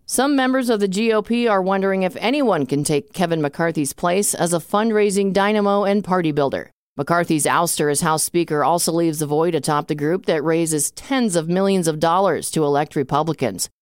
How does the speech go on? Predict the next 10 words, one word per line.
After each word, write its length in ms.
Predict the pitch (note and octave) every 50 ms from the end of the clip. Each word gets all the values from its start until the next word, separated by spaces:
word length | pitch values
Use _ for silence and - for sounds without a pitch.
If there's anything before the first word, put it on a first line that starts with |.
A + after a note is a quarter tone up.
| _ _ _
The 80 | - F#3
California 520 | - A#3 A#3+ A#3+ A#3 A3+ A#3+ B3 A#3+ A#3
congressman 640 | G#3+ A3+ A3 A3+ A3+ A3 A3 G#3 - G#3 G3+ F#3+ F3+
spent 320 | - - - F#3+ F#3+ F3+
years 460 | F3 F#3+ A3 A#3+ C4 C#4+ C4+ A3 F3+
raising 420 | F3 F#3 F3+ E3 D#3+ E3+ E3+ E3+ E3
mountains 440 | F3 F#3+ G#3+ C4 A#3 - F3+ D#3+ D#3+
of 180 | D3+ C#3+ -
campaign 480 | - F3 E3 D#3+ D#3 E3+ D#3+ D#3+ D#3+ D3
cash, 420 | - E3+ D#3+ E3+ G3 G3 - -